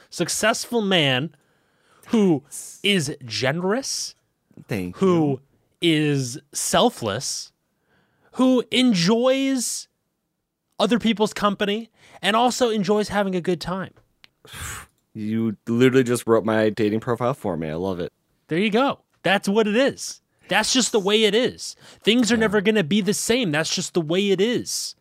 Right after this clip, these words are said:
Speaker 2: Yeah, that's true. I took, I took my profession off of my dating profile. I don't want people to know what I do anymore. <laughs> Like,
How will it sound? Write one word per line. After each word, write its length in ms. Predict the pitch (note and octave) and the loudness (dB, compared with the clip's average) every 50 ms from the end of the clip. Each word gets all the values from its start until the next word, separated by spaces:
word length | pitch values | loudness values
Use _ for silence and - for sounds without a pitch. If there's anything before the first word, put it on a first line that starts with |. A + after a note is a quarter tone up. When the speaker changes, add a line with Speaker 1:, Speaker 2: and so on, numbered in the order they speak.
| - | -14
Speaker 2:
Yeah, 260 | - G2+ G#2 A2 A2+ A2 - | -12 -10 -8 -8 -10 -12 -12
that's 240 | G#2+ G#2 G#2 G2+ - _ | -12 -12 -12 -12 -16 _
true. 340 | - - G#2 G#2 G2+ G2+ - _ _ _ _ _ _ - | -14 -12 -10 -8 -8 -10 -12 _ _ _ _ _ _ -6
I 80 | B2+ C3 | -4 -4
took, 220 | - G3 F#3+ - | -2 -4 -4 -2
I 60 | D3+ C#3 | -4 -2
took 160 | F#3 G3 F#3+ | -2 -4 -2
my 300 | F3 D#3+ C#3+ C#3 B2 A#2 | -2 0 0 2 2 0
profession 520 | - - A#2+ - - A#2 G#2+ - - G#2+ G2 - | -2 -4 -8 -4 -2 -4 -2 -2 -2 -4 -4 -4
off 240 | - F2 G2 G#2 - | -2 -2 -2 0 -2
of 80 | G#2 F#2+ | -2 -2
my 100 | A#2 A#2+ | -2 -2
dating 260 | A2+ A#2+ A#2 A#2+ A#2+ | 0 0 -2 -2 0
profile. 500 | - C3+ B2 B2 - A#2+ A#2 A#2+ B2 - _ _ _ _ _ _ _ - | 0 -2 -2 0 -2 -2 -2 -2 -4 -6 _ _ _ _ _ _ _ -8
I 60 | - | -6
don't 100 | G2+ A2 | -2 0
want 140 | G#2+ G#2 F2+ | 0 0 -2
people 220 | - A#2 - - G2 | -4 -6 -4 -4 -4
to 60 | F#2+ | -2
know 140 | F2+ F#2 F#2 | -2 -2 -2
what 120 | F#2 F#2 | -2 -2
I 60 | F#2 F2+ | -4 -4
do 200 | E2 F#2 F2+ F#2+ | -4 -4 -4 -4
anymore. 380 | F#2+ G2 G2+ G2+ G#2 A2 G2+ _ | -4 -2 -2 -2 -2 -4 -6 _
<laughs> 60 | - _ _ C#5 C#5+ - _ - - C#3 C#3 _ - | -20 _ _ -20 -20 -20 _ -18 -16 -16 -14 _ -8
Like, 320 | G2+ D#2+ D2+ - - - | -8 -6 -8 -10 -14 -18